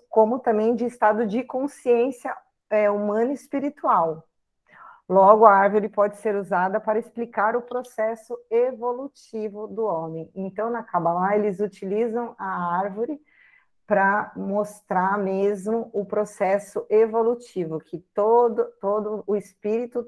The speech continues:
tem o processo evolutivo e uma hora vai atingir, né, alçar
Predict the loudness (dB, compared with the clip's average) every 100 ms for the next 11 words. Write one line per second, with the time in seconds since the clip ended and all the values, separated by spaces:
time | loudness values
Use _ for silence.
0 | -6 -4 -4 -8 -10 -8 -6 -4 -6 -6
1 | -6 -4 -4 -6 -8 -6 -6 -8 -16 _
2 | _ _ _ -4 -2 0 2 2 2 0
3 | 0 2 2 0 -4 -6 -6 -6 -6 -6
4 | -6 -8 -10 -8 -10 -10 -10 -8 -8